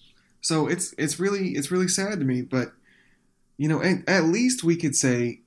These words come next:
you know, one, one way to get people a little more loosened up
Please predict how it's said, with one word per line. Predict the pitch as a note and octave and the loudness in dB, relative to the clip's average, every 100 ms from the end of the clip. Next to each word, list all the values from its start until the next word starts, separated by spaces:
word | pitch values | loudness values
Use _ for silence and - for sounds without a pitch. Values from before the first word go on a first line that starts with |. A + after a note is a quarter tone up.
| _ _ _ | _ _ _
you | - C3 | -4 0
know, | A#2+ A#2+ - - | 0 -2 -6 -12
one, | B2+ C#3 F3+ F#3+ C#3 | -4 0 2 2 0
one | C3 D3 D#3 | 0 0 2
way | D3 D3+ | 0 2
to | B2+ | 0
get | B2 C3 C3 - _ _ _ _ | 2 0 0 -4 _ _ _ _
people | D#3 D3+ D3 C#3 B2+ | -4 -2 2 2 2
a | |
little | A#2 C3 D3 | -2 0 2
more | C#3 C#3 | 2 2
loosened | B2+ C3+ C#3 C3+ | 2 0 0 0
up | C3+ B2 A#2+ | 2 0 -4